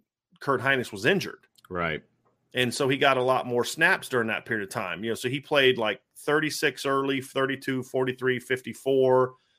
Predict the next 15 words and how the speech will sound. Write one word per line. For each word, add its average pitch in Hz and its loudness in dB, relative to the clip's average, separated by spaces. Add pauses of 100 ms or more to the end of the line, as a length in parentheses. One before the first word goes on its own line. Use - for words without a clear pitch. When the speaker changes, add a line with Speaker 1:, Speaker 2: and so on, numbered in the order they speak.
(180)
Speaker 1:
thirty-five, 135 4
and 135 -2
he 151 0
was 139 -6
okay 147 0 (340)
at 156 -6
the 165 -2
beginning 170 -2
of 170 -2
the 165 -2
season. 185 -2 (760)
But 135 -2
then 165 8
he 143 -2
was 127 -2